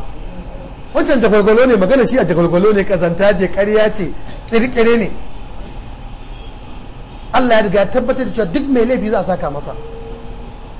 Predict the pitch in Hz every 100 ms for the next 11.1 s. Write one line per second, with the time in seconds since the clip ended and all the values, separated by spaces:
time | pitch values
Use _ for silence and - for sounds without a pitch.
0 | - - - - - - - - - -
1 | - - - - - 214 240 220 208 226
2 | 196 - - - - - - - - -
3 | - - - - - - - - - -
4 | - - 214 214 330 302 247 - 262 180
5 | 196 - - - - - - - 190 247
6 | 269 247 220 185 151 165 196 185 - -
7 | - - - - - - - - - -
8 | - - - - 254 269 233 214 175 196
9 | 214 247 220 214 - 208 175 202 180 240
10 | 214 202 233 220 202 214 208 240 233 220